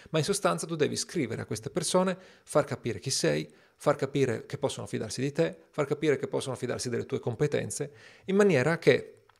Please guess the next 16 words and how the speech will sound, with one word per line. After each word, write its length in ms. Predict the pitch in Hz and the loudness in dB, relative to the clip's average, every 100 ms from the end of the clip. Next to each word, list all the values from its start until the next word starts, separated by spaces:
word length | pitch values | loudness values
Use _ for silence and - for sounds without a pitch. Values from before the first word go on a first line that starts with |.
| _ _ | _ _
queste 240 | - 151 - | -6 -2 4
persone 380 | 208 175 147 160 | 6 6 4 4
sappiano 380 | 170 165 127 | 4 4 0
che 160 | - - | -2 -2
quando 320 | 165 180 143 | 2 4 4
andrai 240 | 120 143 139 | 4 4 4
a 40 | |
proporre 380 | - - 147 120 | 2 4 4 4
qualcosa 340 | 117 - 135 | 2 4 4
da 120 | 110 | 4
comprare 540 | - 170 - - 117 - | 0 0 0 -2 -2 -4
si 140 | - | -6
possono 280 | - 131 135 | -4 -4 -4
fidare 300 | 113 120 113 | -2 -2 -2
di 100 | 110 | -4
te. 200 | - 104 | -6 -12